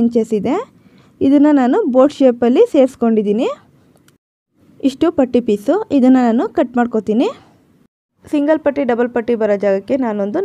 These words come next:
notch ಮಾಡ್ಕೋತಾ ಇದ್ದೀನಿ, ಯಾಕಂದ್ರೆ confuse ಆಗಬಾರ್ದು ಅಂತ. Friends, ಇವತ್ತಿನ ವಿಡಿಯೋದಲ್ಲಿ ನಿಮ್ಗೆ ಏನಾದರೂ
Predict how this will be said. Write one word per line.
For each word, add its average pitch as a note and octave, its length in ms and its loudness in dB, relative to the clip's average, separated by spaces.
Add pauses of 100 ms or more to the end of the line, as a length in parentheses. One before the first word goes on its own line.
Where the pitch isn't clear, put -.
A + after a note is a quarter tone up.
notch A#3+ 280 -4
ಮಾಡ್ಕೋತಾ G3+ 380 -4
ಇದ್ದೀನಿ, G#3 240 -4 (440)
ಯಾಕಂದ್ರೆ A3 360 -4
confuse A3 380 -2
ಆಗಬಾರ್ದು G3 420 -4
ಅಂತ. G3 140 -8 (1160)
Friends, D#4 300 2 (180)
ಇವತ್ತಿನ D4 400 0
ವಿಡಿಯೋದಲ್ಲಿ A#3 420 -2 (100)
ನಿಮ್ಗೆ A#3 280 0
ಏನಾದರೂ A3+ 280 -2